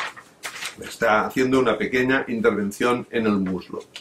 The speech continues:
Algo parecido debían ser las operaciones durante toda la Edad Media,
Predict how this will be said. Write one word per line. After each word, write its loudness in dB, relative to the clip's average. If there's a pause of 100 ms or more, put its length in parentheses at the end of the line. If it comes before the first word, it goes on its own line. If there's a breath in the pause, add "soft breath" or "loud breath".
(880 loud breath)
Algo 6
parecido 4
debían 4
ser 6
las 2
operaciones 4
durante 0
toda 4
la 4
Edad 4
Media, 4